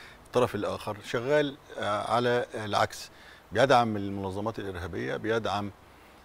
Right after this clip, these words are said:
آه، أو بيجهز لها يعني ال-، الساحة من خلال الإشاعات والأخبار الكاذبة اللي تخلي المواطن المصري قابل إنه يعني يس-، أو جزء أو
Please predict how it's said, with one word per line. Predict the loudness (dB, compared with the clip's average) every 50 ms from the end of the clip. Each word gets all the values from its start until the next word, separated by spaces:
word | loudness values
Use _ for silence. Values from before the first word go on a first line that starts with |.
| -14 -8
آه، | -4
أو | -4 -2 -2 -2 -2
بيجهز | -2 -2 -2 -2 -2 0 0 0 0 -2 -4 -2
لها | 0 0 2 0 0 0
يعني | 0 0 0 0 -2 -2 -2 -4 -4
ال-، | -6 -6 -8 -8 -8 -8 -8 -8 -6 -6 -6 -6 -6 -6 -6 -6 -8
الساحة | -10 -12 -8 -2 -2 -2 -2 -2 -2 -4 -2 -2 -2 -2 -4 -4 -6
من | -8 -10 -10
خلال | -10 -8 -6 -6 -4 -4 -6
الإشاعات | -8 -8 -10 -10 -10 -10 -10 -10 -8
والأخبار | -8 -8 -8 -6 -6 -6 -6
الكاذبة | -6 -6 -6 -6 -6 -6 -6 -6 -6 -6 -6 -10 -16 -20 -20 -20 -20 -20 -20 _ -12
اللي | -10 -8 -8 -8
تخلي | -8 -2 2 2 4 4 2 2 0 0 0 0 -2 -4
المواطن | -6 -4 -4 -2 -2 -2 -4 -4
المصري | -4 -4 -6 -6 -8 -10 -2 2
قابل | 4 4 4 4 0 -4 -4 -6 -8 -8
إنه | -6 -6 -4 -4 -4 -4
يعني | -4 -6 -6 -6 -6 -8 -10
يس-، | -10 -10 -6
أو | -2 -2 0 0 0
جزء | 0 0 0 0 -2 -2 0
أو | 0 -2 -2